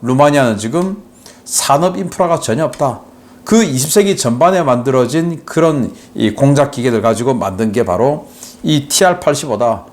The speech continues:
이게 마지막이다. 그런데 이게 사십 년 전이죠. 사십 년 전에 만든 이 전차 한번 만들어보고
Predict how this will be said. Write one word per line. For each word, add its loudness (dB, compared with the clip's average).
이게 4
마지막이다. -2
그런데 0
이게 4
사십 -2
년 0
전이죠. -2
사십 2
년 4
전에 6
만든 2
이 -2
전차 2
한번 0
만들어보고 -2